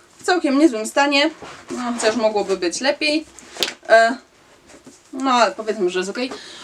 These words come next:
Margot Tarrant Fisher. Nie dlatego, że ja go nie czytałam. Jak czytałam,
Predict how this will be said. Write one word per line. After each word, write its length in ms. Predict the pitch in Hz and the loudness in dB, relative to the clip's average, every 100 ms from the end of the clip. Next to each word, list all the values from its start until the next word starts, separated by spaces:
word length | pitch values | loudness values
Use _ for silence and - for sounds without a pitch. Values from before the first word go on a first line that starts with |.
| - | 2
Margot 460 | 254 330 294 269 | 4 4 0 -2
Tarrant 320 | - 247 233 247 | 0 0 0 -2
Fisher. 420 | 226 202 185 233 | -4 -2 -2 -2
Nie 100 | 262 | 0
dlatego, 300 | 269 254 254 | 0 2 0
że 100 | 247 | 2
ja 80 | 233 | 0
go 80 | |
nie 100 | 233 | -4
czytałam. 380 | 233 - 294 202 | -2 2 2 2
Jak 140 | 196 - | -4 -6
czytałam, 300 | - 294 | 0 0